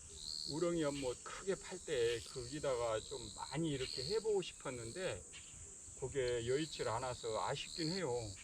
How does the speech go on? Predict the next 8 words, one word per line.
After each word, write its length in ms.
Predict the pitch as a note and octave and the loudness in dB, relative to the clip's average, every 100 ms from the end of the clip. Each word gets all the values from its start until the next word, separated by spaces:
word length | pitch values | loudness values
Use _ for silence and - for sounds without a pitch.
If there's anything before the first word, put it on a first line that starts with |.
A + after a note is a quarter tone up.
| - | -12
그래서 320 | C#3 C3+ C#3+ A#2+ | -10 -4 -2 0
여기에서 760 | C3+ D#3 F#3+ G3+ F#3 F3 D3+ - - - - - - - C#3+ | 0 -2 2 4 4 6 4 2 -12 -16 -16 -16 -14 -12 -4
있는 280 | D#3+ E3 | -2 -2
게 80 | C#3 | -2
한계가 540 | - - A4+ A#4+ G4 C#3+ | -4 -6 -2 0 2 2
있을 240 | - D#3 | -2 -6
것 100 | - | -4
같습니다. 460 | B2 A#2 D#3 C#3 | -2 -2 -4 -6